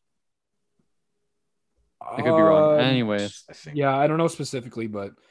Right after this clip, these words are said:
Speaker 2: um, I will also say I know the lineup's, uh, very, very male dominant with Eminem, Doctor Dre, Snoop Dogg, um, Kendrick.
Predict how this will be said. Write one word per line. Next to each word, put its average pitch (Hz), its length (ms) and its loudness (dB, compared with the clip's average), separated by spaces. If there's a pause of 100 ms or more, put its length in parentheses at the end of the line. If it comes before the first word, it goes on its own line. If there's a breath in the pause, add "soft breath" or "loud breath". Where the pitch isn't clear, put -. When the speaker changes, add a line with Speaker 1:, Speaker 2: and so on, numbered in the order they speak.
(300 soft breath)
Speaker 2:
um, 139 320 2
I 156 120 4
will 185 100 6
also 214 280 4
say 151 240 2
I 135 140 2
know 147 160 4
the 143 80 2
lineup's, 123 500 -2
uh, 107 360 -4
very, 113 800 -4
very 123 280 -4
male 107 360 -8
dominant 110 500 -8
with 104 300 -12
Eminem, 92 640 -14
Doctor 87 240 -12
Dre, 85 320 -14
Snoop - 400 -18
Dogg, 82 400 -14 (360)
um, 76 440 -14
Kendrick. 82 480 -18